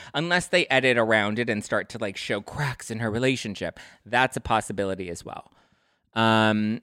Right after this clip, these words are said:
Real Housewives Ultimate Girls Trip Season four. The cast has officially been announced. That will be coming, I mean, hopefully soon. We still don't even know when Ultimate Girls Trip Season three is coming out. But we have Brandi Glanville coming back. We have Camille Grammer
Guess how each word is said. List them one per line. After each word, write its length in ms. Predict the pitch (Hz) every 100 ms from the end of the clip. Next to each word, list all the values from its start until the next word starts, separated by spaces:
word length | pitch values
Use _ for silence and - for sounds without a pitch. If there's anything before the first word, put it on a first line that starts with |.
| 147
Real 220 | 151 156
Housewives 440 | 156 147 160 131 -
Ultimate 540 | 131 - 135 127 147
Girls 320 | 131 131 120
Trip 240 | - 135 113
Season 320 | 123 117 113
four. 520 | - 160 156 156 156 135
The 100 | 117
cast 360 | - 113 113
has 120 | 113
officially 480 | 107 - 107 - 110
been 180 | 95 101
announced. 720 | 101 127 147 139 143 - - - - -
That 400 | - 110 113 110
will 140 | 117 113
be 200 | 113 107
coming, 340 | - 117 120
I 80 | 135
mean, 100 | 131
hopefully 420 | 120 180 - 123
soon. 220 | 101 170
We 80 | 160
still 220 | 202 -
don't 100 | 214
even 160 | 135 127
know 80 | 123
when 140 | 127
Ultimate 320 | 131 127 131
Girls 180 | 117 127
Trip 160 | - 113
Season 260 | 131 117
three 200 | 107 190
is 80 | 143
coming 240 | - 95 87
out. 120 | - - -
But 120 | 131
we 80 | 135
have 160 | 135 127
Brandi 340 | 135 147 180
Glanville 400 | 160 131 123 123
coming 300 | 127 127 117
back. 320 | 117 117 117
We 60 | 120
have 120 | 110
Camille 360 | - 123 131 170
Grammer 580 | 139 123 117 117 117